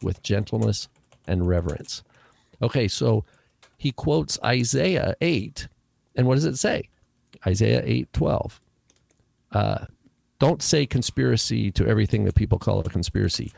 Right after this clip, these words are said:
Do not fear what they fear or be in dread of it. It is the Lord Adonai, Yod He Vav He Tzevaot, whom you shall sanctify. He is your fear. He is your dread." It's a quote.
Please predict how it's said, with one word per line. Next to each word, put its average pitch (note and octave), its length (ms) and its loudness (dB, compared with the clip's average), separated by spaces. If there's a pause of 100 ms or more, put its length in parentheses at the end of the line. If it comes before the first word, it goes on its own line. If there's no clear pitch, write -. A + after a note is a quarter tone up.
(120)
Do A#2+ 120 4
not D#3+ 280 2
fear D#3+ 320 2
what A#2+ 220 2
they A2+ 180 2
fear F2+ 520 -4
or G2 140 2
be G#2+ 160 2
in G2+ 120 2
dread F#2 280 2
of D#2+ 100 -4
it. - 260 -12 (960)
It B2+ 120 4
is B2 140 6
the A#2 100 4
Lord C#3 460 4
Adonai, D3 560 4
Yod B2 220 4
He D#3 120 6
Vav B2+ 260 2
He C3 200 2
Tzevaot, A#2+ 640 2
whom A#2+ 220 6
you A2 100 8
shall G2+ 580 4
sanctify. F#2 800 0 (680)
He D#3+ 220 4
is G2+ 140 4
your F#2+ 120 2
fear. - 560 -6
He B2 240 0
is F#2+ 160 4
your E2 100 2
dread." - 460 -2 (1500)
It's C#3 180 2
a A#2+ 80 2
quote. D3+ 520 2